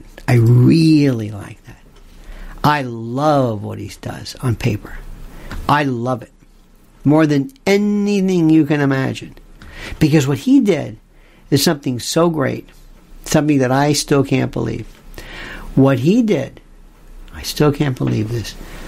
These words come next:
but he actually had, um, what's the,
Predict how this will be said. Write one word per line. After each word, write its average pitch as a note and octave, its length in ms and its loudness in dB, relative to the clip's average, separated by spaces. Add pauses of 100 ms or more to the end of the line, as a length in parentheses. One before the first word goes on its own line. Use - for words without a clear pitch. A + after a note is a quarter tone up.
(240)
but C#3+ 180 4
he G3 520 2 (960)
actually G3+ 760 -4
had, C3+ 440 -2 (1200)
um, C3 680 2 (1000)
what's - 280 -8
the, C4+ 180 -8